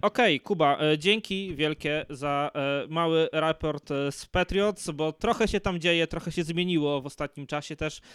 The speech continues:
E, wiem, że, e, mówię, musisz uciekać, więc, e, życzę ci wszystkiego najlepszego w nowym roku. Na życzenia się nie załapiesz, ale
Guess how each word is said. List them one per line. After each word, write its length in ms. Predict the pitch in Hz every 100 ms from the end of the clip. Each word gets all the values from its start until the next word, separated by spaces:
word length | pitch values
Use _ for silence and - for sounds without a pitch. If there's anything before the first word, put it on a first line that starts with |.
| - - 190
E, 180 | - 135
wiem, 220 | 151 170
że, 320 | 147 151 147 -
e, 240 | 143 143
mówię, 280 | 143 139 139
musisz 280 | 156 156 143
uciekać, 580 | - 202 - 170 226 143
więc, 400 | 143 143 143 - - _ _ _ - - - 127
e, 260 | 143 143 -
życzę 520 | 143 151 - 156 160
ci 260 | - 139 135
wszystkiego 380 | - - 143
najlepszego 640 | 139 135 135 - 127 120 139
w 60 | 139
nowym 240 | 131 123
roku. 300 | 139 - 147
Na 120 | 143
życzenia 420 | 135 139 165 165
się 160 | 156 165
nie 80 | 156
załapiesz, 500 | 160 175 170 160 160
ale 260 | 143 139